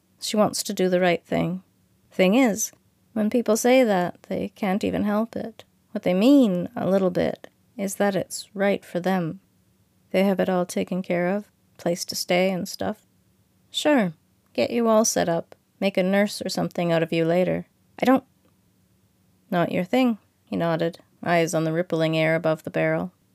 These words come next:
"You know, I had a high school sweetheart.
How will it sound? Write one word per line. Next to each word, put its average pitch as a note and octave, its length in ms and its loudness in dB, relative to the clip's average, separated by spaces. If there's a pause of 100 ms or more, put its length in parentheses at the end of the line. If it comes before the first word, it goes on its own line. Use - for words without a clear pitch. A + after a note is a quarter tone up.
(1120)
"You A3 120 -2
know, A#3 280 2 (340)
I G#3 100 0
had A#3 160 6
a A3 100 2
high A3 200 4
school A3 300 -2
sweetheart. A3+ 640 -4